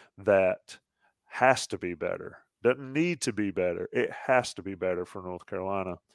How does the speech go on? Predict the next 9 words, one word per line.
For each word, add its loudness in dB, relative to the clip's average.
When 2
you -2
talk 6
to, 2
let -2
me 0
ask 4
you 0
this, 0